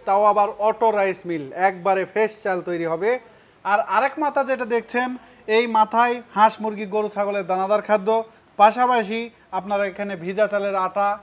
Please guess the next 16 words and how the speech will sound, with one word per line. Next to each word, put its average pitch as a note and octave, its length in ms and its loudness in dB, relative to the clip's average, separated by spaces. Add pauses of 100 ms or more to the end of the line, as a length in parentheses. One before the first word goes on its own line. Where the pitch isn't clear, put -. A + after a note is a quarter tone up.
(300)
তারপর F3 260 0
গম G3 260 -6
ভাঙানো, A3 520 -2 (280)
সব A#3 200 2
কাজ G#3+ 200 2
করতে G3+ 240 -6
পারবেন G3+ 360 -4 (280)
এটাতে। A3 460 -2 (280)
এবং A#3 340 0 (440)
সামনে C#4 400 0
যে A#3+ 120 2
মাথা G3+ 240 0
দেখছেন, G3 380 -6 (280)
এখানে G3+ 240 -4
হলুদ, G#3 420 -2
মরিচ, G#3 280 -4